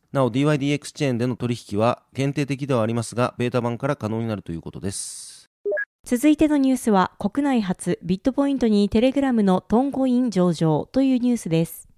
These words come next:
Speaker 2: 国内暗号資産取引所、ビットポイントが暗号資産、トンコインの取扱い開始を十月二十六日発表しました。トンコインが国内取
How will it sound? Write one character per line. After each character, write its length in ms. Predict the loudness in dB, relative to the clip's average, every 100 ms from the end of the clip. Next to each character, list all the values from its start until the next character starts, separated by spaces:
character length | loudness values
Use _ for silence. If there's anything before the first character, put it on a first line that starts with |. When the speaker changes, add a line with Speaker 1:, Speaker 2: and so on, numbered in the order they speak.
| _
Speaker 2:
国 240 | -4 0 4
内 200 | 4 4
暗 180 | 2
号 160 | 4 2
資 120 | 0
産 200 | -2 0
取 200 | 2 -2 -2
引 60 | 2
所、 220 | 2 2
ビ 120 | -2
ッ 20 | 2
ト 160 | 2
ポ 160 | 2 2
イ 60 |
ン 60 | 4
ト 120 | 2
が 300 | 4 4 4 2
暗 200 | 2 4
号 160 | 2
資 160 | 2 0
産、 300 | 2 0 -2
ト 140 | 0 2
ン 100 | 2
コ 160 | 0
イ 80 | 2
ン 100 | 2
の 120 | 2
取 240 | 2 2 2
扱 280 | 0 -2
い 60 | 0
開 180 | 2 -2
始 140 | 2
を 180 | 0 0 0
十 200 | 2 4
月 240 | 2 0
二 120 | -2
十 180 | 2 2
六 200 | 2 2
日 220 | 0 0
発 180 | -4 -2 -2
表 120 | -4
し 80 | -2
ま 80 |
し 80 | -4
た。 220 | -2 -6 -8 _
ト 140 | 2
ン 80 | 2
コ 140 | 4 4
イ 120 | 4
ン 60 | 4
が 240 | 4 2
国 260 | 0 2 4
内 160 | 4
取 220 | 4 2